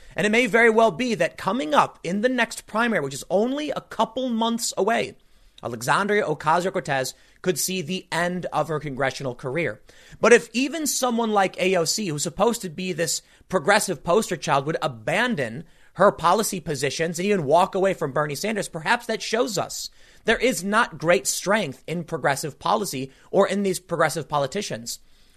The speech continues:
Perhaps no matter what happens, the machine will swallow you whole. I wonder, what's more important to Ocasio-Cortez? A career in Congress,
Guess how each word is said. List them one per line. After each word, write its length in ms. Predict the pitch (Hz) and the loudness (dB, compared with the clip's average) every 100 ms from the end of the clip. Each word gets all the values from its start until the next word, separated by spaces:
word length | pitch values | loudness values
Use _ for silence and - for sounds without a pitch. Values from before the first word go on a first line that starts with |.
| - | 0
Perhaps 420 | 185 214 - - | 4 6 4 0
no 80 | 180 | 0
matter 220 | 185 147 | 2 0
what 280 | 127 196 190 | 2 2 4
happens, 420 | 202 202 190 135 | 0 0 -6 -6
the 80 | 123 | -8
machine 440 | 123 - 196 202 | -8 -6 -4 -4
will 120 | 131 | -4
swallow 420 | - 151 156 208 | -6 -2 0 0
you 180 | 202 190 | -2 -2
whole. 380 | 165 165 117 - - - - - | 0 0 0 -8 -20 -20 -20 -2
I 80 | 220 | 2
wonder, 380 | 269 302 151 - _ _ _ _ _ _ | 4 4 2 -4 _ _ _ _ _ _
what's 220 | - 147 202 | -6 -4 0
more 160 | 240 | 2
important 400 | 220 - 180 - | 2 4 2 2
to 80 | 160 | -4
Ocasio-Cortez? 1000 | 147 156 139 135 123 123 - 117 98 - - - - - | -2 0 0 0 -4 -6 -4 -6 -6 -12 -18 -20 -20 -10
A 60 | 139 | -10
career 440 | - 165 175 214 | -4 -2 2 2
in 220 | 220 185 156 | 2 0 -4
Congress, 720 | - 156 175 196 220 - | -2 0 0 -2 -4 -4